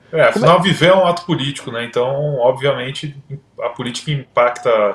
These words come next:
Speaker 1: carro, impacta tudo, né?
Speaker 2: Impacta em tudo.
Speaker 1: E, mas <laughs> é verdade, todos os programas que a gente fez, a gente teve que falar alguma coisa, né? Seja por causa de guerra, seja por causa de, de questões
Speaker 2: É
Speaker 1: aqui do
Speaker 2: verdade.
Speaker 1: Brasil mesmo.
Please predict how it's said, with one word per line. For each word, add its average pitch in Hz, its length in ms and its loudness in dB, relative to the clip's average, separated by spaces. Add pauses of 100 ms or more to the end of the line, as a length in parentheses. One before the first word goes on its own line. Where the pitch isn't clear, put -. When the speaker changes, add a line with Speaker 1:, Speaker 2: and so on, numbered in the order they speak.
Speaker 1:
carro, 117 380 -4
impacta 117 340 -6
tudo, 113 360 -18
né? 101 80 -14
Speaker 2:
Impacta 117 420 2
em 143 80 0
tudo. 127 340 -2
Speaker 1:
E, 110 160 -6
mas 127 340 0
<laughs> 143 240 -2
é 156 80 6
verdade, 151 420 4
todos 151 200 -2
os - 40 -10
programas 156 320 -2
que 151 60 0
a 147 40 2
gente 147 140 -4
fez, 143 220 0
a 151 40 0
gente 151 160 -4
teve 147 180 -4
que - 60 -16
falar 139 260 4
alguma 147 260 2
coisa, 147 340 4
né? 123 80 -2
Seja 135 200 -8
por - 80 -18
causa 131 280 4
de 120 80 -16
guerra, 131 340 4
seja 127 240 -12
por - 120 -20
causa 123 240 0
de, 127 200 -14
de - 80 -20
questões 143 440 2
Speaker 2:
É 135 40 -2
Speaker 1:
aqui 147 80 -2
do - 40 0
Speaker 2:
verdade. 143 180 6
Speaker 1:
Brasil 117 340 -4
mesmo. 120 380 -10